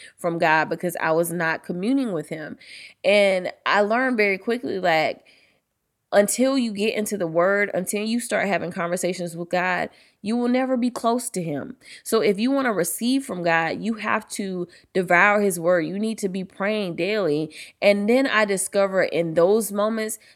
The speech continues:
that's when I was able to hear from God, get those ideas, ideas that are gonna be things that you guys will hear about pretty soon,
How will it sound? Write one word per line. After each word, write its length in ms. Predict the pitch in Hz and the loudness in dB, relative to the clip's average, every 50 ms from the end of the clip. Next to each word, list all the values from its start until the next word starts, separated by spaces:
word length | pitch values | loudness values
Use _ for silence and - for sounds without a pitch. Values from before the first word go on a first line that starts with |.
| _ _ | _ _
that's 360 | - 180 185 214 233 240 - - | 0 2 2 2 0 -2 -4 -4
when 160 | 233 226 220 | -4 -4 -2
I 240 | - - 175 180 180 | -2 0 2 2 2
was 200 | 185 185 175 - - | 2 0 -2 -2 -4
able 300 | - 170 175 170 170 175 170 | -2 -2 -2 0 -2 -4 -4
to 140 | - 170 | -4 -6
hear 220 | 160 - - 214 214 | -6 -4 -2 -2 -2
from 200 | - 214 202 185 | -2 -6 -6 -2
God, 500 | 180 170 165 165 160 156 156 - - - | 0 2 2 2 0 0 -2 -6 -8 -4
get 240 | - 202 233 233 - | 0 0 0 0 0
those 240 | 208 202 202 196 | -2 -2 -2 -2
ideas, 640 | 180 147 170 175 175 170 170 165 165 156 151 156 - - - - - - | -2 -2 -2 -2 -2 -2 -2 -2 0 0 -2 -2 -4 -10 -20 -20 -8 0
ideas 520 | - 220 226 208 214 220 220 220 214 185 | 2 2 4 4 4 2 4 4 4 2
that 220 | 180 180 175 151 - | 4 4 4 4 4
are 140 | 135 165 170 | 2 0 0
gonna 260 | 175 175 170 165 165 | 0 0 0 0 -2
be 400 | 175 175 165 160 160 156 143 143 _ _ _ _ _ _ _ _ _ _ - _ - | -2 -2 0 0 0 -2 -2 -4 _ _ _ _ _ _ _ _ _ _ -20 _ -2
things 240 | - 208 208 202 196 | 0 2 2 2 2
that 180 | 214 202 202 - | 0 -2 -2 -2
you 160 | 214 214 190 | -4 -4 2
guys 300 | 202 185 175 180 185 180 | 4 6 6 6 4 2
will 100 | 170 160 | -2 -4
hear 220 | 170 - 190 196 | -2 0 0 0
about 420 | 185 185 175 165 156 151 - - - - - _ _ _ _ | 2 2 2 2 4 2 2 0 -4 -14 -20 _ _ _ _
pretty 260 | - 277 262 240 220 | 2 4 4 4 2
soon, 560 | - - - 240 247 269 262 254 240 220 202 | -2 -4 -2 -2 -2 -2 -2 -2 -2 -2 -4